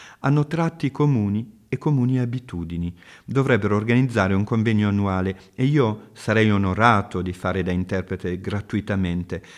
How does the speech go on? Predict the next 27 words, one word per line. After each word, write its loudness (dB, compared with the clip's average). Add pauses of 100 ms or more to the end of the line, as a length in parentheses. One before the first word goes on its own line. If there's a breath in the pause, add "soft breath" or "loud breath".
(220 loud breath)
Le -2
ho 4
incontrate 0
a -2
Caracas. -8 (580 loud breath)
Italia 2
si -10
chiamava -4
quella -4
da -4
me -2
prediletta, -6 (280 loud breath)
a -4
cui 0
portavo -2
in 2
volo 2
le 0
ultime 0
riviste -2
di -4
moda -2
e -4
design -2
introvabili -4
in -4
città. -10